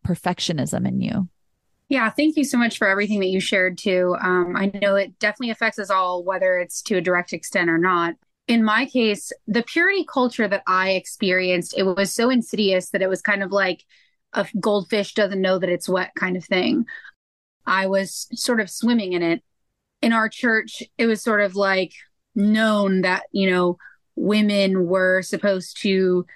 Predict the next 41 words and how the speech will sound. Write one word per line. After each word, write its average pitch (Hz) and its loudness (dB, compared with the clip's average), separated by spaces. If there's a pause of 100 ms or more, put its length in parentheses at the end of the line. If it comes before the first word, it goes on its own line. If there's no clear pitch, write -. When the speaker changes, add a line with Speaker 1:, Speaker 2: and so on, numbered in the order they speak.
(440)
Speaker 2:
do 220 2
kind 196 -2
of 175 -6
what 190 -2
men 196 2
thought 190 -2
they 190 -2
should 175 -6
do. 185 2
And 190 0
that 185 -2
meant, 185 -4
like, 180 -2
little 202 0
girls 190 0 (380)
grew 202 2
up, 190 0
and 190 0
then 190 2
as 185 -2
soon 202 2
as 190 2
they 196 2
had 185 0
boobs, 196 0
it 208 0
was, 185 0
like, 175 -2
this 175 -2
very 190 2
shameful 190 0
thing. 190 0
They 190 2
needed 185 2
to 185 -2
be 185 -2
covered, 190 0
held 185 -2
down 190 0
in 190 -6
bras. 185 0